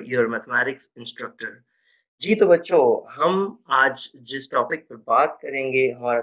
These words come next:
topic होगा limit of a function। तो सबसे पहले मैं आप लोगों को थोड़ा सा guide करना चाहता हूँ कि limit का जो concept है,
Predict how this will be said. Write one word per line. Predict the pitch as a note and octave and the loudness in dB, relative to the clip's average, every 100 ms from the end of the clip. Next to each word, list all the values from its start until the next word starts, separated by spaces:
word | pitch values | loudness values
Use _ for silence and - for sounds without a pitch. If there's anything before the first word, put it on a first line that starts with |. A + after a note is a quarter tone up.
| A#2+ | -4
topic | B2+ - D#3+ | -8 -6 -8
होगा | C3+ C3 C#3 D3+ - _ _ _ - C#3 C3+ D3+ | -8 0 2 2 -2 _ _ _ -12 -10 -2 -2
limit | F3+ F#3 F3 - - | 0 -2 -6 -12 -10
of | C3+ B2+ - - | -6 -6 -6 -8
a | A#2+ | -8
function। | - A#2+ A2 A#2+ G2+ _ _ _ _ _ _ | -8 -10 -10 -14 -16 _ _ _ _ _ _
तो | F3+ E3 E3 | 0 0 2
सबसे | A3+ A3+ A#3+ | 0 0 0
पहले | G3+ E3 E3 E3 - | 2 6 8 6 4
मैं | C#3+ D3 | 2 2
आप | C#3+ - | 0 -4
लोगों | C#3 D3 | -14 -14
को | C#3+ - | -16 -12
थोड़ा | C#3+ C#3 | -2 -2
सा | C3+ C3 A#2 | -2 -8 -6
guide | A#2 C3 - | -6 -6 -6
करना | C3+ B2 B2 | -10 -8 -8
चाहता | B2 A#2 B2+ | -6 -6 -8
हूँ | C3 | -12
कि | C3 A#2 A2+ | -14 -14 -10
limit | C#3+ E3+ F3+ F3+ | -8 -4 -4 -4
का | F3 D#3 | -6 -6
जो | C#3 - | -8 -10
concept | A2+ A#2 A#2 E3 D#3+ | -4 -4 -4 -6 -6
है, | B2+ | -4